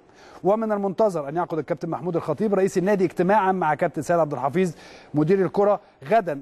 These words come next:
الخميس لمعرفة الرؤية الفنية للجهاز من جدول المباريات والمواعيد المقترحة وترتيب اللقاءات وتأثير الصراع في القمة والقاع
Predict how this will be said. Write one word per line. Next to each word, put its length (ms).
الخميس 580
لمعرفة 520
الرؤية 280
الفنية 380
للجهاز 480
من 140
جدول 360
المباريات 880
والمواعيد 880
المقترحة 800
وترتيب 500
اللقاءات 580
وتأثير 680
الصراع 540
في 60
القمة 480
والقاع 560